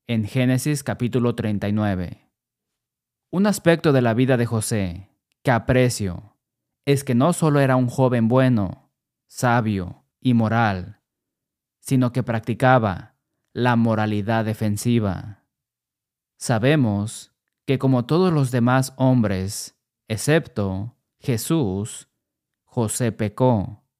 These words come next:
pero vivió una vida lo suficientemente limpia como para que las Escrituras no señalen ninguno de sus pecados específicamente. Deberíamos seguir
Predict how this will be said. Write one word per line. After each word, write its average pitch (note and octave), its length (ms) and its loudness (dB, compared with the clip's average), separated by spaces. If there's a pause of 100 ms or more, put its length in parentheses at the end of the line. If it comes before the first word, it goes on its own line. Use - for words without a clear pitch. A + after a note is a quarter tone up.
(920)
pero C3 240 2
vivió C3+ 400 2
una D3 280 2
vida C#3+ 220 2
lo C3 120 2
suficientemente C3 1000 0
limpia G#2 760 0 (440)
como C3+ 260 2
para B2 240 2
que B2+ 100 -2
las A#2+ 180 -2
Escrituras A#2 1000 0 (200)
no A#2+ 360 4
señalen G#2 1000 0 (260)
ninguno C3 580 4
de D#3 140 0
sus A#2 200 -4
pecados G#2 920 -2 (120)
específicamente. A2 1500 -2 (1700)
Deberíamos C#3 680 4
seguir G#2+ 720 -2